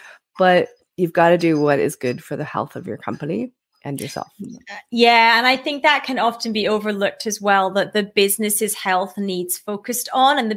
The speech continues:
Speaker 2: business's health is actually separate to your own as a
Speaker 1: Mm-hmm.
Speaker 2: business owner.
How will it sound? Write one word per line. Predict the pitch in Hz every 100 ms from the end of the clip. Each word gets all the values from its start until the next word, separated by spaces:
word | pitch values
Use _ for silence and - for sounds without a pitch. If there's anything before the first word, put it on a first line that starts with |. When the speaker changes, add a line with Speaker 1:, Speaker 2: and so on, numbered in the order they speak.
| 208
Speaker 2:
business's | 285 320 294 277 254
health | - 302 294 262
is | 214 208
actually | 247 262 240 320 277 226 214 208 _ - _
separate | - 415 440 330 277
to | - 294
your | 285 262
own | 285 208 - - 196 - _ -
as | 226 190
a |
Speaker 1:
Mm-hmm. | 208
Speaker 2:
business | 220 214 214 190 -
owner. | 220 208 139 110 -